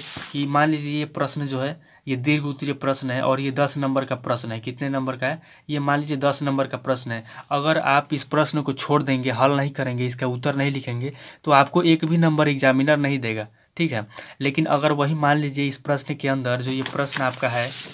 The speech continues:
अगर आप इस प्रश्न का उत्तर अगर आप अपने दिमाग से बना बना के लिख देंगे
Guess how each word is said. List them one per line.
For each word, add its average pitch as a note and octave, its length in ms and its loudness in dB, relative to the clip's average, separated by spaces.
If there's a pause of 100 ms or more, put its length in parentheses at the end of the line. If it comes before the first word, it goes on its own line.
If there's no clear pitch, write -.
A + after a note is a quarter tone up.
(420)
अगर C#3 260 4
आप C#3 280 0
इस D3 120 -2
प्रश्न D3 380 -4
का C#3 140 -4
उत्तर C3 460 -4
अगर B2+ 260 -2
आप C3+ 140 2
अपने C3 240 -6
दिमाग C3 340 2
से - 140 -6
बना B2+ 260 2
बना B2+ 240 0
के B2+ 200 -6 (260)
लिख D#3 280 2
देंगे C#3 380 0